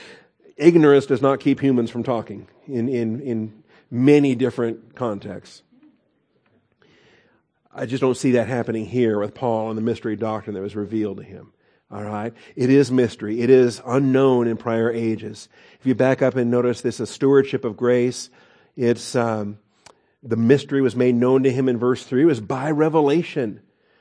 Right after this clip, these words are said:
"There was made known to me the mystery." Without revelation, of course, it's unfathomable. "Things which I have not seen, ears not heard, nor have entered in the heart of man, no one would have ever dreamed of the church age prior to the church age." And yet, by revelation, there was made known to me the mystery.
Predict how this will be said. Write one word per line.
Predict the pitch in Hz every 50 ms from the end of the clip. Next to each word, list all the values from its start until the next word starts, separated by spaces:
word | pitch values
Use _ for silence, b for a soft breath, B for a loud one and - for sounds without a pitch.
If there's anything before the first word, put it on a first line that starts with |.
| _ _ _
"There | 123 127
was | 139 131 110
made | 120 131 131 131 127
known | 131 135 135 131 123 117
to | 120
me | 123 123 120
the | 113 120
mystery." | 120 120 120 110 - - - 110
Without | 110 110 - 127 135 156 156
revelation, | 160 165 151 147 135 139 160 175 - - 127 123 123
of | 120 -
course, | - 160 180 147 -
it's | 131 - 127
unfathomable. | 120 113 107 - 120 113 110 110 107 104 101 98 107 104 - b b b b b b b b b - -
"Things | - - 127 131 113
which | 123 107 110
I | 123 123 135
have | 135 135 127 110 113
not | 123 127 135 135
seen, | - - 131 135 139 139
ears | 131 127 135 139 127 117
not | 127 135 123 113
heard, | 127 135 135 135
nor | 131 123
have | 110
entered | 135 123 131 135 127
in | 131 127
the | 127 113
heart | 107 127 131 127
of | 123 117
man, | 120 123 135 131
no | 135 139
one | 151 156 151 151 139 156 156 -
would | 131 143 143
have | 143 139
ever | 147
dreamed | 127 107 120 127 135 139 131 120 117
of | 110 104
the | 107
church | - - 120 110 - -
age | 113 107 104 98 92 95 _ b b b b b _
prior | - 127 113 113 113 107
to | 107
the | 101 110
church | - - 104 101 101 - 151
age." | 160 165 160 - - - - - _ _ _ _ _ _ _ _ _ _ _ _ _ _ _ _ _ _ _ _ _ _ _ _ b b b b b b
And | - 127 131 127
yet, | 127 131 120 123 110 104
by | 120 120
revelation, | 117 123 123 120 120 123 123 147 165 151 - - 123 117 135
there | 147 123
was | 120 110 104
made | 120 123 123 120 120
known | 127 139 143 135 120 120
to | 117
me | 117 113 113 120 117 117 -
the | 165 120 113 123
mystery. | 127 131 123 - - - 110 - 110 110 -